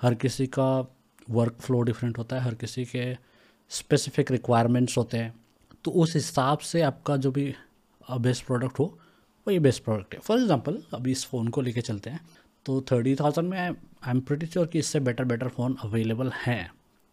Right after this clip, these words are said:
but क्या ये मेरे लिए best phone था? यस, जबकि मेरे को पता है इससे better phones available हैं। And एक Samsung का phone था फिफ्टीन थाउजेंड के आसपास जो, अ, मेरे teammates ने ख़रीदा था, मेरे को अभी model याद नहीं है,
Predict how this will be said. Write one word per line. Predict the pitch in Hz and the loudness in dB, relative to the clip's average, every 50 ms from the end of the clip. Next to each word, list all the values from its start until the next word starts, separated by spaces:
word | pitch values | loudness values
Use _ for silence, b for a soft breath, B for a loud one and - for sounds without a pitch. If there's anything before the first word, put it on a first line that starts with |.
| - - 120 | -12 -8 -6
but | 117 113 - - | -6 -6 -6 -4
क्या | 147 139 135 | -4 -4 -2
ये | 139 139 123 110 120 131 143 | -2 -2 -2 0 0 0 2
मेरे | 151 156 143 139 143 | 2 2 2 0 0
लिए | 147 147 147 | 0 0 0
best | 127 117 120 117 - - | 0 0 -2 -4 -6 -6
phone | - 123 123 131 131 | -4 -2 -2 0 0
था? | 143 165 202 - - _ _ _ _ _ _ _ - | -2 -4 -4 -6 -12 _ _ _ _ _ _ _ -10
यस, | 117 107 101 95 - - - - - - _ _ b b b b b b _ | -6 -4 -2 -2 -2 -4 -6 -8 -12 -16 _ _ b b b b b b _
जबकि | - 113 - - | -8 -6 -2 0
मेरे | 131 131 135 | 2 2 2
को | 139 160 160 | 2 0 0
पता | - 117 - - - 180 | 0 -4 -6 -4 -4 -2
है | 214 220 | -2 -2
इससे | 160 - - 151 | -2 -2 -2 -2
better | 131 123 120 107 127 117 | 0 0 -2 -2 -2 -4
phones | 107 - 117 113 113 110 | -4 -2 -2 -2 -2 -4
available | 113 107 107 101 104 104 101 98 101 | -4 -4 -4 -6 -6 -6 -8 -8 -10
हैं। | - - B B B B B B B B B B - | -12 -14 B B B B B B B B B B -8
And | 113 110 113 117 113 - - - _ _ _ _ _ - - | -4 -2 -2 -2 -2 -4 -8 -14 _ _ _ _ _ -6 -4
एक | 143 127 - | -2 -2 -2
Samsung | - - 117 117 120 120 131 147 143 139 | -2 -2 0 0 0 2 2 0 0 2
का | 151 151 | 0 0
phone | 131 - 135 127 139 | 0 0 0 2 0
था | 139 202 226 247 220 127 - - _ _ _ _ _ _ - | 0 -2 -2 -4 -4 -6 -8 -12 _ _ _ _ _ _ -6
फिफ्टीन | - - 135 - - 120 117 117 | -2 -2 -2 -2 -2 -2 0 0
थाउजेंड | 117 127 127 127 123 | 0 0 0 0 0
के | - 143 | 0 0
आसपास | 131 127 - - 151 143 | -2 -2 -2 -2 -2 -2
जो, | 127 139 131 131 131 127 B B B B B B B B - | 0 -2 -2 -2 -2 -6 B B B B B B B B -10
अ, | 117 110 110 110 | -6 -4 -4 -2
मेरे | 110 113 113 117 117 123 127 123 120 - - - | 0 0 0 0 0 0 -2 -2 -4 -6 -6 -4
teammates | 127 120 120 123 127 127 127 - - | -2 0 2 0 0 -2 -2 -2 -2
ने | 123 123 131 127 113 - - - - _ _ - - | 0 0 0 -2 -4 -8 -16 -20 -20 _ _ -10 -4
ख़रीदा | - 127 110 107 117 113 113 - - | -2 0 0 0 -2 -4 -4 -4 -6
था, | 127 | -4
मेरे | 139 143 120 113 | -2 -2 -2 -4
को | 113 117 117 113 | -4 -4 -6 -6
अभी | 113 113 - 123 | -6 -6 -4 -2
model | 123 117 110 110 110 113 120 117 | -2 0 0 0 0 0 0 0
याद | 113 104 98 95 | -2 -4 -4 -6
नहीं | 104 104 | -8 -8
है, | 123 147 | -8 -10